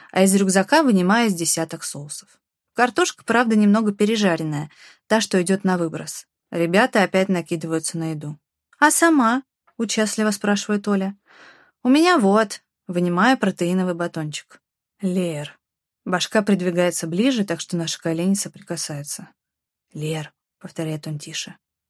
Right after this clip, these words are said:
«в кино гоу, только ты и я». «В кино?» —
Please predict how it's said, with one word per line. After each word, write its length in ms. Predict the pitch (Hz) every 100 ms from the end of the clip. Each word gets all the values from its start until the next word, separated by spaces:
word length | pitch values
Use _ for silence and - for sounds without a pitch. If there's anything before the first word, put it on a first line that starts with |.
| _ _
«в 100 | -
кино 320 | 180 180 165
гоу, 400 | 143 170 196 214 _ _ _ _ _ -
только 300 | 160 - _
ты 100 | 180
и 160 | 190 165
я». 240 | 147 147 _ _ _ _ _ _
«В 140 | _ -
кино?» — 420 | 285 254 262 349